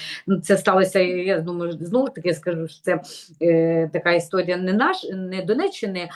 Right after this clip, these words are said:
але нашої сусідньої області, де ворог розстріляли людей під балем-, білими прапорами, які виходили, хотіли евакуюватися в більш безпечне місце.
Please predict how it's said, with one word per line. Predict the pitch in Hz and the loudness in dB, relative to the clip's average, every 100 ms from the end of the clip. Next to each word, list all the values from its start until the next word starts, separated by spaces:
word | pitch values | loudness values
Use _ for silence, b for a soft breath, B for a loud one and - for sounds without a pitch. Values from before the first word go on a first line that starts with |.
| B - | B -2
але | 185 190 190 185 | 2 6 6 4
нашої | 180 185 180 190 | 2 -2 -2 -6
сусідньої | 175 185 180 165 180 | -8 -10 -6 -2 0
області, | 196 294 254 233 220 - - 190 | 4 4 6 2 2 -4 2 2
де | 165 175 180 | 4 4 4
ворог | 175 233 220 | 6 4 4
розстріляли | 170 160 170 180 180 170 | 0 -6 -4 0 2 0
людей | 165 202 | 0 -2
під | 202 156 | -2 -4
балем-, | 175 180 175 165 160 | 0 0 0 -2 -6
білими | 185 180 175 | -2 -2 -2
прапорами, | 165 165 196 247 220 | -4 -4 0 0 0
які | 175 156 190 | -6 -8 -10
виходили, | 170 160 196 196 175 160 | -8 -4 -2 2 2 2
хотіли | 160 160 175 | -2 -4 0
евакуюватися | 165 165 170 170 165 190 175 - 156 | 4 4 4 0 2 0 0 -8 -8
в | |
більш | 175 170 | -8 -6
безпечне | 160 156 175 180 180 | -6 0 0 0 -4
місце. | 160 147 - | -6 -8 -14